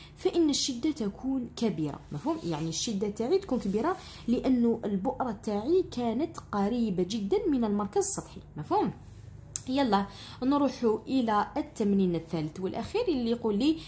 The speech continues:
عندي لهنا ال-، ال-، الرسم الأول والثاني. لهنا أبنائي برك الرسم الأول ماهوش يبان، وإنما راهو هكذا لأنه راهو بالأسود، عبارة عن فالق. إذا التشوهات هادو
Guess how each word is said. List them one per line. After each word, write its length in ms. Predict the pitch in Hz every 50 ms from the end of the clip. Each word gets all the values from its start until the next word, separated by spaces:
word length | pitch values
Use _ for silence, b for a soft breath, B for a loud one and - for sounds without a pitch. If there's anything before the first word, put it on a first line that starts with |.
| B B B 190
عندي 580 | 196 220 269 269 254 220 196 254 294 311 311 - 226 214 214
لهنا 420 | 214 196 190 202 226 269 302 - - - -
ال-، 200 | 196 208 202 202
ال-، 420 | 196 185 185 170 151 156 - -
الرسم 440 | 104 175 185 196 220 214 - 214 190
الأول 380 | 180 - 196 202 226 320 415 381
والثاني. 460 | 285 240 - - 180 156 151 160 185
لهنا 260 | 214 220 233 240 240 -
أبنائي 300 | 254 262 254 269 269 285
برك 240 | 262 294 339 - -
الرسم 260 | 285 254 254 - 247
الأول 300 | 240 - - 240 247 240 226
ماهوش 260 | 220 214 202 - 214
يبان، 220 | 202 226 381 453 B B B B B B -
وإنما 480 | 240 247 269 269 247 247 269 349 392
راهو 220 | 359 277 254 233 226
هكذا 400 | 262 294 285 285 170 151 151 - -
لأنه 380 | - 165 - 190 196 214 254 277
راهو 200 | 277 220 220 254
بالأسود، 480 | 240 269 262 214 - - - 131 135 - - - - -
عبارة 300 | 165 160 160 180 220 285
عن 180 | 339 311 320 302
فالق. 360 | - - 247 170 - 185 - B B B B B B B
إذا 160 | 185 175 196 196
التشوهات 1000 | 202 202 196 - 226 226 - 247 240 233 226 226 220 226 247 233 202 196 -
هادو 360 | 180 185 170 170 202 359 466